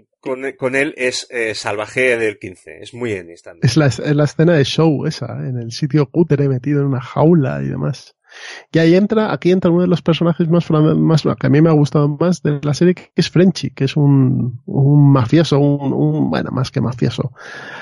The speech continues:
Speaker 2: una especie de sicario francés que, que el tío lo hace bastante bien, el, el actor.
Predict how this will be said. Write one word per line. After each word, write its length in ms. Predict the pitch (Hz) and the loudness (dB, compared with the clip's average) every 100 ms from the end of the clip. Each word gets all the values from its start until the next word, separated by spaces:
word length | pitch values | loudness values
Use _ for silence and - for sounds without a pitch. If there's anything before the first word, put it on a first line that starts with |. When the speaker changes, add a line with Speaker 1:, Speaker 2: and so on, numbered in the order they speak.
| - | -4
Speaker 2:
una 180 | 156 156 | 2 4
especie 240 | 139 156 147 | 4 2 2
de 60 | |
sicario 300 | 135 139 147 147 | 0 0 2 2
francés 520 | 139 127 - 165 - | 0 0 0 0 -2
que, 580 | - 127 123 117 113 - | -6 -4 -4 -4 -6 -6
que 80 | 127 | -4
el 120 | 120 | 0
tío 160 | 139 156 | 2 4
lo 80 | |
hace 140 | 170 220 | 4 2
bastante 340 | 170 147 120 | 2 0 0
bien, 220 | 143 196 | 2 2
el, 200 | 123 117 | 2 -2
el 140 | 127 123 | -4 -4
actor. 320 | 120 156 110 | -2 -2 -2